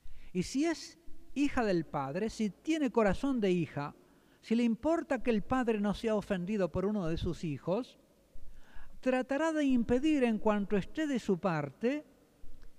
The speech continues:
suscitar la mirada impura del varón. Por eso, a lo largo de los siglos, las hijas de Dios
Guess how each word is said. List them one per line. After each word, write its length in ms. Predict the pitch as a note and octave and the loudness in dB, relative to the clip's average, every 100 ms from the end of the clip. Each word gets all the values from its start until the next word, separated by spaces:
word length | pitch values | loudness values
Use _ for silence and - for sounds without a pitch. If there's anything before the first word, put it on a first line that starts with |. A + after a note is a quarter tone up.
| - - | -18 -10
suscitar 680 | - B3+ C4+ G#3+ D4+ D#4+ C4+ | -4 -2 -2 -2 -4 -4 -2
la 140 | A#3+ | 0
mirada 420 | A3 G#3+ B3 A3 | 2 2 2 2
impura 580 | G#3+ F#3+ - B3 A3 G3 | 2 2 0 0 2 4
del 180 | F#3 E3+ | 4 2
varón. 400 | D#3 D#3 C#3+ A#2 - - - - - - _ _ _ _ _ _ _ _ _ _ _ _ _ _ - - - - - | 0 0 -2 -4 -6 -6 -8 -14 -20 -20 _ _ _ _ _ _ _ _ _ _ _ _ _ _ -8 -6 -10 -14 -2
Por 140 | G#3+ | 0
eso, 440 | C4 G#3 F3 G#3 B3+ - - - - | 2 0 0 -2 -4 -12 -20 -18 -4
a 60 | |
lo 120 | F3+ F3 | 2 4
largo 340 | F#3+ F#3 F#3 | 4 4 4
de 80 | F#3 | 4
los 140 | F#3+ | 2
siglos, 560 | - A3+ F#3 E3 F#3+ - - - - - - - | 0 0 2 2 0 -4 -10 -8 -6 -6 -8 -4
las 240 | D#3 C#3+ G#3 | -4 -2 0
hijas 300 | F#3+ F#3 E3 | 2 0 2
de 120 | G3 | 0
Dios 500 | G3 G#3 F3 - | 2 2 2 -4